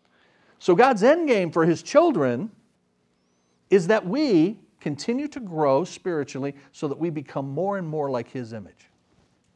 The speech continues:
So children who are led by the Spirit of God then are children who become daily, weekly, yearly more like him. And that's what Romans chapter eight talks about.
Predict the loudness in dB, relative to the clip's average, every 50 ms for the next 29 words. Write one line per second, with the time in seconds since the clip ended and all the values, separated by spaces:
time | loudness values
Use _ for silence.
0 | _ _ _ _ _ _ _ _ _ _ _ _ _ _ _ _ _ _ _ _
1 | _ _ _ _ -8 -6 -4 -4 -4 -6 2 6 8 8 8 6 4 2 0 0
2 | 0 -2 -2 -2 -2 -2 -2 -2 -2 0 2 2 2 2 2 0 0 0 -2 -8
3 | -12 -10 -8 -6 -6 -6 -8 -10 -10 -10 -8 -6 -4 -2 -2 -2 -2 -4 -6 -10
4 | -16 _ _ _ _ _ _ _ _ _ _ _ _ _ _ -8 -4 -2 -2 -2
5 | -2 -2 0 0 0 0 -4 -4 -2 0 0 0 -2 -4 -6 -6 -6 -4 -4 -4
6 | -6 -8 -12 _ _ _ -18 -16 -16 -16 -10 -6 -4 -4 -4 -4 -4 -8 -10 -16
7 | _ _ _ _ _ -14 -6 -2 0 0 2 0 0 -4 -4 -2 -4 -4 -4 -6
8 | -8 -8 -8 -8 -8 -8 -6 -6 -6 -6 -6 -8 -8 -12 _ _ _ _ _ _
9 | _ _ _ _ _ _ -14 -8 -6 -4 -4 -4 -4 -6 -6 -8 -8 -12 -14 -20
10 | _ _ _ -20 -20 -20 _ _ _ _ _ _ _ _ _ _ _ -16 -12 -12
11 | -12 -10 -10 -10 -10 -10 -10 -8 -8 -8 -8 -10 -14 -16 _ -14 -12 -12 -10 -10
12 | -8 -8 -8 -8 -12 -14 -16 -16 -16 -18 _ -20 -20 -20 -20 -20